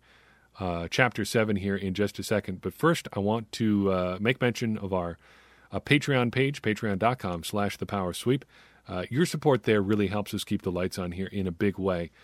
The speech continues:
It helps us keep this entire operation going. You are what pays for, uh, podcast hosting, uh, website hosting, domain names, new equipment,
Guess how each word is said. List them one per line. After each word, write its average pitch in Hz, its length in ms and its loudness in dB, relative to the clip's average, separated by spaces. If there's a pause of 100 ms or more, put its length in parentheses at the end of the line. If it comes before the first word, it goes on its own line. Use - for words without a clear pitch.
(180)
It - 40 -14
helps 120 160 -2
us 107 60 -8
keep - 240 -2
this 113 160 0
entire 101 400 0
operation 95 520 -2
going. 95 280 0
You 120 360 2
are 104 260 2
what 95 320 0 (100)
pays 101 300 0
for, 92 460 -2 (440)
uh, 85 260 -8
podcast 117 520 0
hosting, 98 500 0 (260)
uh, 85 340 -6
website 101 480 0
hosting, 92 600 -4
domain 113 420 4
names, 98 420 2 (580)
new 113 160 8
equipment, 113 460 2